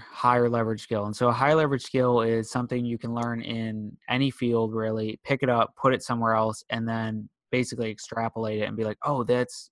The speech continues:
okay, cool, this works here." So, for example, learning to learn.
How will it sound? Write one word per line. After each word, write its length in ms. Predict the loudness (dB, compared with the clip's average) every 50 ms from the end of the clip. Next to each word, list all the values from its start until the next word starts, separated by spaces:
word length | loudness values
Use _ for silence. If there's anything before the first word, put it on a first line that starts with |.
| _ -2
okay, 240 | 0 0 2 0 0 -2
cool, 120 | -2 -2 -2
this 200 | -2 -2 0 0
works 180 | -2 -2 -2
here." 180 | -2 -2 -2 -2
So, 420 | -2 0 0 0 0 -2 -4 -8 -16 _ _
for 180 | 4 4 4
example, 520 | 4 4 2 2 0 0 0 -2 -4 -2 0
learning 320 | 2 2 4 2 0 0
to 100 | -2 -6
learn. 400 | -6 -6 -6 -6 -6 -8 -10 -12